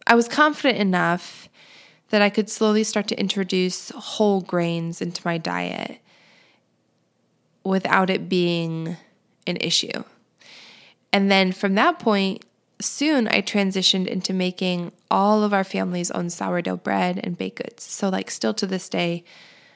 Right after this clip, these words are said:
we, we don't buy bread from the store. I make all of our own sourdough bread.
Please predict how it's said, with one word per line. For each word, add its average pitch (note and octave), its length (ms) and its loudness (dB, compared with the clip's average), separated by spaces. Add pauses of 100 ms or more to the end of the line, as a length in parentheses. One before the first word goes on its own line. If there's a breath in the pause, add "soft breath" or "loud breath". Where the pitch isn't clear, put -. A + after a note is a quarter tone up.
(220 loud breath)
we, F#3+ 320 0 (460)
we G3 180 0
don't F3+ 320 2
buy F#3 140 4
bread F3 240 -2
from F3+ 140 -6
the F3 100 -2
store. F3 400 -2
I F#3 160 2
make F3+ 300 0
all F3+ 180 2
of F3 100 0
our E3+ 160 -4
own E3+ 200 -4
sourdough F3 400 -4
bread. E3 460 -2